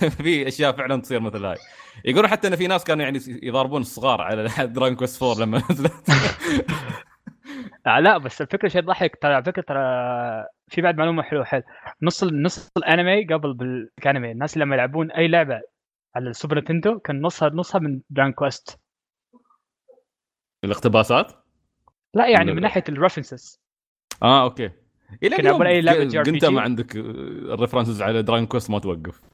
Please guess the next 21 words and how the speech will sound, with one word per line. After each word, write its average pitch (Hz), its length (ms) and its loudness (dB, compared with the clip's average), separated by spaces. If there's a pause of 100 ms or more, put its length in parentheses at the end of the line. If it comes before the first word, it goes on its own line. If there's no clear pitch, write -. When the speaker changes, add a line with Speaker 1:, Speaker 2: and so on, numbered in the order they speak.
(1000)
Speaker 2:
إيه، 147 300 0
فأنا 147 520 2 (180)
ضحكت 202 180 -6
في 240 100 -8
لعبة، 175 380 -2
مو، 156 340 -10
مو 139 120 -12
لعبة، 127 400 -2
أنمي 143 200 -2
قبل 156 260 -2
كان 139 160 -10
في 160 120 -8
لعبة، 156 200 0
آه، 127 120 -6
آه، 123 720 -4
أنمي 160 200 0
كان 127 240 -6
في 151 260 -4 (100)
واحدة 151 240 -2
كانت 131 180 -4
تلعب 127 300 0